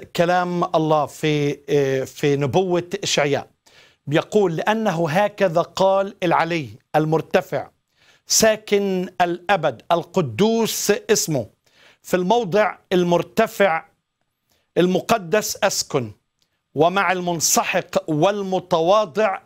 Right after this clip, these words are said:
الروح، لأحيي روح المتواضعين، ولأحيي قلب المنسحقين".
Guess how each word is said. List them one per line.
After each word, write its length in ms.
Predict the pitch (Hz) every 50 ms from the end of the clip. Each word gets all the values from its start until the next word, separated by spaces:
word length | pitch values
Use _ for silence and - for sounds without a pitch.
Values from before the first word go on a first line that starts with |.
| _ - 196
الروح، 520 | 185 175 160 170 170 170 165 - - - _ _ _ _ _ _ _ _
لأحيي 760 | - 139 - - - 269 247 - - - 214 214 202 190 185 180
روح 360 | 180 208 220 185 - - - -
المتواضعين، 1200 | 190 196 185 180 175 175 - 180 175 175 175 175 139 156 160 143 165 180 185 185 180 170 170 _ _ _ _ _ _ _ _ -
ولأحيي 1040 | 143 156 160 165 180 - - _ - 262 254 - - - - 214 220 214 208 208 196
قلب 580 | 185 175 156 - - - 226 247 247 254 240 - _ _ _ _ _ _ _ _ _ _ _ _ _ _ _ _ _ _ -
المنسحقين". 960 | 175 170 170 165 160 151 131 - - 156 - 147 139 - - 135 120 110 104